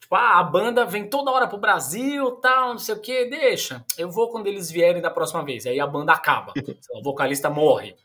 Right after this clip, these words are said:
Speaker 1: qualquer coisa assim.
Speaker 2: É, eu acho que tão radical assim nunca aconteceu, cara, mas vou te dizer que o, o show de amanhã me arrepende por dois motivos. Um que eu gostaria de ver porque eu gosto das bandas que estarão lá, né, o Motley Crue e o Def Leppard.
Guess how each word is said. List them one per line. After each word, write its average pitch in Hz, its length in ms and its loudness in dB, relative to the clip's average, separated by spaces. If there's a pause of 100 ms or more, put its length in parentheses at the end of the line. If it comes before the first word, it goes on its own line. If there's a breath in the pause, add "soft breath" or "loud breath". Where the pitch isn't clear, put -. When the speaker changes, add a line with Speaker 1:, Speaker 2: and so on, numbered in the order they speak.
Speaker 1:
qualquer 131 240 -14
coisa 135 160 -8
assim. 127 220 -8 (800)
Speaker 2:
É, 101 140 2
eu 92 100 8
acho 107 220 4
que - 80 -16
tão 123 220 8
radical 131 520 6
assim 123 320 0
nunca 160 540 -2
aconteceu, 147 580 2
cara, 107 260 0
mas 107 160 0
vou 117 100 2
te 139 140 -2
dizer 127 280 4
que 143 120 -2
o, 135 160 2
o 123 80 2
show 151 300 4
de 170 80 2
amanhã 135 440 4
me 160 140 2
arrepende 147 520 2
por 139 160 -4
dois 135 200 6
motivos. 117 540 0
Um 147 100 4
que - 80 0
eu 165 60 6
gostaria 135 400 8
de 127 100 0
ver 127 180 6
porque - 140 -4
eu 123 60 8
gosto 113 260 6
das 120 180 2
bandas 117 300 -2
que - 60 -20
estarão 113 340 2
lá, 113 220 0
né, 156 100 -2
o 107 80 -4
Motley 110 320 -4
Crue 113 260 -4
e 107 60 -2
o 101 80 -6
Def 98 200 -6
Leppard. 120 420 -4